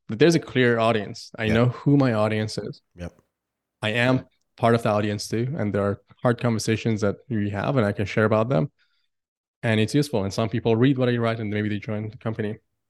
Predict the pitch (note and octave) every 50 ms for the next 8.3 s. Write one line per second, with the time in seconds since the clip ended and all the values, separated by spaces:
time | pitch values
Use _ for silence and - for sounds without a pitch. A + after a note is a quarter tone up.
0 | _ _ _ _ _ _ _ _ - - C#3+ C3+ E3+ - E3 D3+ C#3+ C#3 C#3 D#3+
1 | E3+ E3+ D#3 D3+ C#3+ - D3+ C#3 C#3 C#3 B2+ - C3 B2+ A#2+ - C3 B2+ A#2+ C3
2 | A#2 A#2 A2+ G#2+ G#2 G#2+ G#2+ A2+ B2 B2+ C#3 C#3 A#2+ A#2 C#3+ C3+ - A2+ G2+ G#2+
3 | A#2 A#2 - B2+ A#2 A2 G#2 G#2 G2+ G#2 F#2 A#2+ A#2 A#2 A#2 - - C3+ - -
4 | C3 A#2 C3+ C3 - C3 C3+ D3+ D3+ - - - E2+ D2 B1+ A#1+ A#1 - _ -
5 | G2 G#2 F#2 - C2 B1+ - - - - _ _ _ _ _ _ _ _ _ _
6 | _ _ - E3 D3 C3 B2 B2 D3 C#3 A2+ A2+ A#2+ B2 B2 B2 B2 B2 A#2+ A#2
7 | A#2 - _ _ _ _ - D3+ C#3+ C3 C3+ A#2+ A2+ - - - D3 D3+ C#3+ A#2+
8 | G2+ G#2+ B2 C3 -